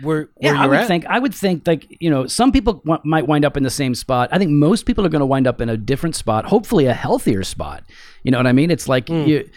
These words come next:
Speaker 2: you know, if, if you've been a, if you've been to a church, or if you've been a part of a church or a movement, and they were, there was a lot of evil there,
Speaker 1: Mm.
Speaker 2: and there was just a lot of abuse. And so,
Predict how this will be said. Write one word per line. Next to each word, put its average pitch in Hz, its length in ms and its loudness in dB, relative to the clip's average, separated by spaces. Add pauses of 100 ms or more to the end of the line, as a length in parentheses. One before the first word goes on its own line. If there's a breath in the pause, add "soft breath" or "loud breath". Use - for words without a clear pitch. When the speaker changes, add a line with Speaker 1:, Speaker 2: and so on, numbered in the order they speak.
(140 loud breath)
Speaker 2:
you 165 120 4
know, 143 80 2
if, 151 220 -2
if 139 140 2
you've 214 280 4
been 180 140 2
a, 156 160 0
if 143 140 -6
you've 214 140 0
been 190 140 0
to 147 120 2
a 117 40 -2
church, 120 320 -2
or 117 40 -2
if 107 100 -4
you've 156 120 -6
been 131 120 2
a - 40 -2
part 123 200 0
of 110 80 -2
a 104 40 -4
church - 400 -2
or 98 320 -2
a 95 80 -6
movement, 113 440 -2 (300 soft breath)
and 113 400 -2 (420)
they 123 220 -2
were, 110 440 -2 (640)
there 139 100 2
was 123 100 2
a 120 40 -2
lot 127 220 0
of 120 80 0
evil 113 320 -2
there, 90 340 -10
Speaker 1:
Mm. 143 120 -6
Speaker 2:
and 113 80 -2
there 113 40 -2
was 113 100 -4
just 113 140 -6
a 110 60 -4
lot 113 120 0
of 113 60 -2
abuse. 107 600 -4
And 113 160 -6
so, 110 420 -4